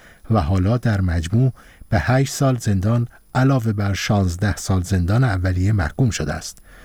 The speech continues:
او گفته به این محکومیت‌ها افتخار می‌کند.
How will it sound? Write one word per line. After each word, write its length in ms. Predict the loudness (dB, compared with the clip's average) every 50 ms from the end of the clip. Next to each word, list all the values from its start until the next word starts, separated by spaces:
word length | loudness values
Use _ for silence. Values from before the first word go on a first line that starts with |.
| -20 -20 -20 -20 -20 -4
او 160 | 0 0 2 2
گفته 440 | 2 0 -2 -2 -2 0 0 0 -2 -6 -16 -20 _ -4 -2
به 60 | 0
این 200 | 2 2 4 4
محکومیت‌ها 880 | 4 2 0 -2 -2 -2 -2 0 2 2 0 0 0 0 0 0 0 -2 -2 -2
افتخار 560 | -2 -2 0 -2 -2 0 2 2 0 0 0
می‌کند. 460 | -2 -6 -8 -8 -8 -8 -10 -12 -16